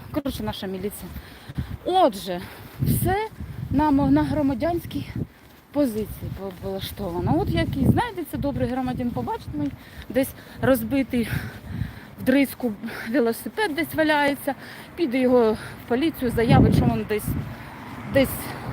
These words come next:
не, не зрозуміло який, і тоді тільки справа буде закрита. А, а, е, цю хаос, то, що вона сказала, цей хаос рад Ферсіхерес, як-то так,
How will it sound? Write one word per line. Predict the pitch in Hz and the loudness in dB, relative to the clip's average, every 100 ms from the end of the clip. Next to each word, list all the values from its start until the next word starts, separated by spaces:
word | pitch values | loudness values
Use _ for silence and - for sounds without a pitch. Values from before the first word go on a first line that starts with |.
| - - - | -6 -4 2
не, | 233 240 - - 220 | 4 4 4 2 0
не | 240 226 - 208 | 0 0 -2 -2
зрозуміло | 208 208 214 196 | -2 0 0 2
який, | 185 - 240 - | 0 -2 -6 -8
і | - | -6
тоді | 202 - 214 - | -6 -6 -8 -10
тільки | - - - - - - - - - - - - - - | -8 -10 -10 -12 -12 -12 -10 -10 -10 -10 -10 -10 -10 -10
справа | - 277 311 233 | 0 2 2 2
буде | 208 214 | -4 -4
закрита. | 196 175 - 294 320 262 254 - - - | -4 -4 -4 -4 -4 -8 -10 -14 -12 0
А, | 202 190 180 | 4 4 4
а, | 226 | 2
е, | 226 - 220 202 190 - | 0 -6 -8 -8 -8 -4
цю | 240 - | -4 0
хаос, | 262 214 214 - - - - - - | 0 0 -4 -10 -18 -18 -18 -18 -6
то, | 220 | -4
що | 240 | 0
вона | 226 208 | -2 -2
сказала, | - 214 214 196 202 - - - - - | -2 0 2 2 2 -4 -12 -14 -12 -6
цей | 202 - - - - - - | -6 -6 -10 -12 -10 -8 2
хаос | 247 226 208 - 226 | 6 6 4 0 2
рад | 220 214 - - - - - - - - - | 2 2 -2 -8 -6 -6 -8 -10 -10 -10 -2
Ферсіхерес, | 220 220 - 330 - 277 247 240 - - - | 0 0 2 0 2 2 2 2 -4 -8 -8
як-то | 214 - 285 | -8 -6 -4
так, | - | -2